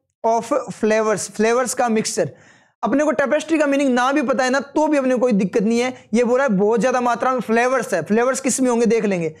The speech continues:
And one iconic dish, डिश है। अगर क्यूजिन का मतलब भी नहीं पता, तो भी अपने को पता है कि यहाँ पे किसकी बात हो रही है, किसी डिश की बात हो रही है, खाने वाली चीज की बात हो रही है। ये बात अपने यहाँ पे क्लियर हो गई। मतलब मीनिंग ना पता है तो भी अपने को सेट हो रहा है सेंस से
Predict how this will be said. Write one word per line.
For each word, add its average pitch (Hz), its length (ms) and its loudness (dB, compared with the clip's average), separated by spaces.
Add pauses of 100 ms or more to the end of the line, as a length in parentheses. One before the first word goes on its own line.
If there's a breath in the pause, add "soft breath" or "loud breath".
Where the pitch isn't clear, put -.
(380 soft breath)
And 247 220 0
one 262 320 0
iconic 240 460 0
dish, 214 380 0
डिश 233 260 0
है। 180 160 -2 (180 loud breath)
अगर 220 200 2
क्यूजिन 262 380 0
का 294 80 2
मतलब 269 260 0
भी 269 100 0
नहीं 269 120 0
पता, 254 240 0
तो 269 140 0
भी 269 100 2
अपने 247 180 0
को 240 60 0
पता 240 160 2
है 262 60 2
कि 262 60 0
यहाँ 214 160 2
पे 220 60 0
किसकी 240 240 0
बात 226 140 2
हो 233 40 0
रही 254 40 0
है, 214 60 -2
किसी 220 180 2
डिश 220 200 0
की 240 120 0
बात 196 160 2
हो 180 40 -2
रही 180 80 2
है, 170 60 -2
खाने 196 240 0
वाली 208 180 2
चीज 196 220 0
की 208 100 0
बात 175 200 2
हो 151 80 2
रही 143 120 0
है। - 160 -6 (280)
ये 254 100 4
बात 240 200 0
अपने 220 220 0
यहाँ 180 140 0
पे 226 160 0 (360)
क्लियर 214 200 2
हो 165 120 2
गई। 151 140 -2 (300 soft breath)
मतलब 262 140 2
मीनिंग 285 280 0
ना 269 160 2
पता 277 200 0
है 285 80 0
तो 294 200 0
भी 285 200 2
अपने 269 220 0
को 262 180 2
सेट 247 260 0
हो 240 80 2
रहा 262 60 2
है 269 80 0
सेंस 262 300 -2
से 156 300 -6